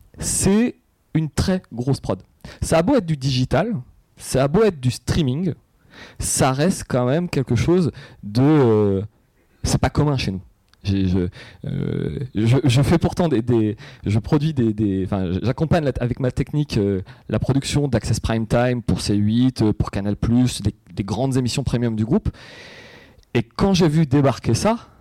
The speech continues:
ça a été un choc pour, euh, parce que, parce qu'en plus de ça, il y avait la notion de, vous voyez, la notion de modération, on en parlait tout à l'heure, la notion d'interactivité, où, où, où l'agence nous disait, je veux que les gens qui sont, euh, je sais pas, partout dans le monde,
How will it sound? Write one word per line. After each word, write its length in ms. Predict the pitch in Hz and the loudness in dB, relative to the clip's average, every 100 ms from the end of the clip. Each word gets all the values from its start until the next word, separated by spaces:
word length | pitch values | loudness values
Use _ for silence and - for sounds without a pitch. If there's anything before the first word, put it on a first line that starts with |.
| _ _ _ - | _ _ _ -14
ça 200 | - - | -4 0
a 20 | |
été 320 | 104 - 170 175 | 0 2 2 4
un 80 | 143 | 2
choc 240 | - 135 | 2 0
pour, 320 | - - 104 104 | -2 -2 0 2
euh, 260 | 101 98 - | 2 0 -2
parce 160 | - - | -2 2
que, 100 | 196 | 2
parce 200 | - - | 2 0
qu'en 120 | 139 | 0
plus 180 | - 180 | 0 2
de 80 | |
ça, 180 | 185 214 | 2 2
il 40 | 185 | 2
y 40 | |
avait 120 | 160 | 2
la 100 | 160 | 2
notion 360 | 170 165 202 196 | 0 0 -2 0
de, 140 | 170 | 0
vous 60 | 160 - - - - - - | -2 -8 -20 -20 -20 -8 0
voyez, 100 | 165 | 2
la 80 | 175 | 4
notion 200 | 156 180 | 2 2
de 60 | 175 | 2
modération, 460 | 185 185 165 165 | 4 2 0 0
on 60 | 147 | -2
en 80 | 147 | 0
parlait 200 | 160 165 | 0 0
tout 140 | - | 0
à 60 | 143 | 0
l'heure, 160 | 131 | 2
la 80 | 127 | 0
notion 420 | 139 135 147 151 | -2 -4 -4 -2
d'interactivité, 760 | 175 170 - 165 - 151 143 131 - - - | -2 -2 -2 -4 -2 -4 -2 -4 -6 -14 -2
où, 80 | 151 | 0
où, 280 | 139 160 143 | 2 2 4
où 80 | 160 | 4
l'agence 400 | 170 165 240 233 | 4 4 2 0
nous 80 | 165 | 0
disait, 260 | 170 226 247 _ _ - - _ _ _ _ _ _ _ _ _ _ _ _ - | 0 0 -2 _ _ -20 -20 _ _ _ _ _ _ _ _ _ _ _ _ -2
je 160 | 127 | 2
veux 480 | 165 170 190 214 180 - _ _ - | 4 6 6 4 2 -2 _ _ -2
que 100 | 151 | 2
les 180 | 151 160 | 4 6
gens 200 | 202 202 | 4 2
qui 140 | - | 0
sont, 300 | - 147 143 - - | -2 -2 -4 -6 -2
euh, 400 | 123 120 117 107 | 2 4 4 4
je 40 | 98 | 2
sais 60 | |
pas, 100 | 143 | 0
partout 340 | 139 - - 214 | 0 -2 0 2
dans 100 | 143 | 2
le 60 | 120 | 0
monde, 280 | 151 214 | -2 -4